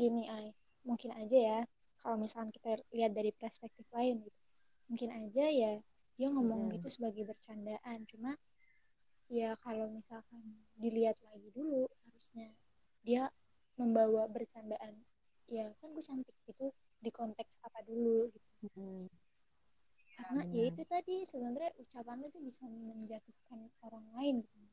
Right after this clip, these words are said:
Speaker 1: Bisa membuat orang
Speaker 2: Mm-mm,
Speaker 1: down banget.
Speaker 2: benar.
Speaker 1: Nah, orang juga sering
Speaker 2: Dan
Speaker 1: ngomong
Speaker 2: itu
Speaker 1: ya, Ai, kalau misalkan, "Ya udahlah lu jangan
Speaker 2: Hmm.
Speaker 1: dengerin kata orang." Lah, menurut logika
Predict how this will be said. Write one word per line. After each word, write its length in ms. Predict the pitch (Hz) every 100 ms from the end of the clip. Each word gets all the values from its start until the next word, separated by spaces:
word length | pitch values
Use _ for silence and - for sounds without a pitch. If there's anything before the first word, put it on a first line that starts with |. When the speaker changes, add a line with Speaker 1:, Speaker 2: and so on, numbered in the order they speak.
| _
Speaker 1:
Bisa 160 | - - _ 214 214
membuat 400 | 214 208 214 - 226
orang 140 | 214
Speaker 2:
Mm-mm, 260 | 202 208 208
Speaker 1:
down 200 | 214 214 214
banget. 260 | 233 269 190
Speaker 2:
benar. 120 | 185 - _ _ _ _ _ _ _ _ _ _ _ - _ -
Speaker 1:
Nah, 140 | 247 - _ -
orang 160 | 262 320 294
juga 140 | 254 - - _ -
sering 240 | 269 294 311
Speaker 2:
Dan 140 | 269 262
Speaker 1:
ngomong 160 | 302
Speaker 2:
itu 80 | 302
Speaker 1:
ya, 60 | 262 269
Ai, 80 | 269 - _ _
kalau 160 | 240 233 233
misalkan, 400 | 240 233 240 269 269 _ _ _ _ -
"Ya 40 | 269
udahlah 240 | 302 370 392
lu 60 | 392 262
jangan 200 | 240 220
Speaker 2:
Hmm. 60 |
Speaker 1:
dengerin 280 | 214 208 214 -
kata 140 | - - 226
orang." 200 | 254 247 - _
Lah, 100 | - _ _
menurut 240 | 233 226 226 226
logika 320 | 208 240